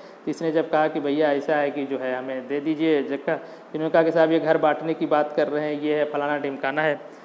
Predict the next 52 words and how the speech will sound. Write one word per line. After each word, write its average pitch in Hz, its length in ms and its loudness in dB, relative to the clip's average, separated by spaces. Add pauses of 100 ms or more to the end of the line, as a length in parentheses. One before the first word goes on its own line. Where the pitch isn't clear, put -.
(200)
तो 165 60 -6
छोटे 170 280 0
भाई 175 380 4 (420)
ने 160 100 -4
कहा 165 200 4
कि 170 100 0
अच्छा, 165 180 0
ठीक 190 300 0
है 180 60 4
भाई, 175 300 2 (440)
बड़े 160 240 6
घर 156 160 0
में 160 140 0
हम 156 120 -2
कल 156 160 0
से 156 160 -2
हम 185 280 -2
रहेंगे, 202 320 4
दुकान 143 320 -2
के 151 120 -6
मालिक 151 280 -2
हम 180 60 -6
हो 190 80 -4
जाएंगे, 165 180 0
दुकान 131 300 -4
पे 139 60 0
आप 139 180 0
काम 175 160 -6
कीजिए। 214 360 -4 (540)
तो 170 60 -4
वो 165 60 0
कह 170 200 4
रहे 170 100 2
हैं 170 100 -2
कि 170 60 0
ऐसा 165 280 2
है 165 60 4
बाबू, 160 300 2
बंटवारा 151 400 2
तो 151 140 0
होता 143 280 0
ही 165 140 0
है, 160 100 2
चलो 143 200 -2
हम 139 100 -4
लोग 139 100 -4
बैठ 135 240 -2
के 240 60 -2
हिस्सा 135 320 -6
बाँट 113 200 -6 (120)
लें। 110 100 -16 (500)
तो 170 40 -2